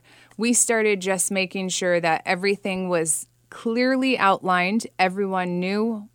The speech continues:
what their role was in the I P O. You know, it,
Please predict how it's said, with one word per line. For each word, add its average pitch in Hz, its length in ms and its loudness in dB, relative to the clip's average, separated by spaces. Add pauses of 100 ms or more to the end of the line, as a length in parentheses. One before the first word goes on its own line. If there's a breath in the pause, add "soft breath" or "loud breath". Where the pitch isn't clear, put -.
(360)
what 175 360 0
their 196 240 4
role 180 600 4 (100)
was 170 480 4
in 208 160 2
the 196 100 0
I 165 240 -2
P 160 220 -6
O. 143 320 -2 (480 loud breath)
You 240 160 4
know, 202 460 4
it, - 280 2